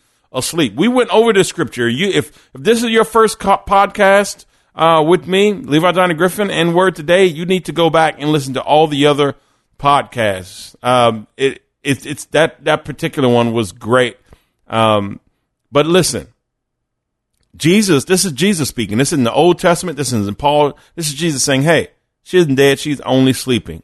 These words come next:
And you say, "Okay, maybe there's a few of you that take that literally." Let's go to John eleven eleven, just, just to clear it up. Then he said, "Our friend La-, Lazarus has fallen asleep, but now we'll go and wake him." Now, for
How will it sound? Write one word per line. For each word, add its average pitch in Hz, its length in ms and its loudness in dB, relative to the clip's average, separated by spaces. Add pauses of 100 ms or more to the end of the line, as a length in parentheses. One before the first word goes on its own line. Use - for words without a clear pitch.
And 123 80 -4
you 135 60 2
say, 139 180 -4
"Okay, 135 320 0
maybe 131 320 2
there's 120 220 2
a 104 40 -8
few 131 200 0
of 113 80 2
you 101 140 -4
that 104 160 -2
take 110 180 -10
that 101 160 -8
literally." 101 420 -6 (320)
Let's 139 160 -4
go 180 120 2
to 156 60 -4
John 139 280 2
eleven 120 300 2
eleven, 101 380 -2 (220)
just, - 320 -8
just 123 200 -8
to 113 60 -18
clear 113 240 0
it 98 60 2
up. 90 200 -6 (220)
Then - 180 4
he 180 140 4
said, 123 440 2 (240)
"Our 156 220 2
friend 175 340 0
La-, 175 400 4
Lazarus 135 720 0
has 135 400 -6
fallen 175 580 2
asleep, 135 480 -2 (220)
but 120 80 0
now 160 240 4
we'll 156 140 2
go 135 420 2
and 131 180 2
wake 143 200 2
him." 95 180 -12 (320)
Now, 143 300 0
for 143 320 -2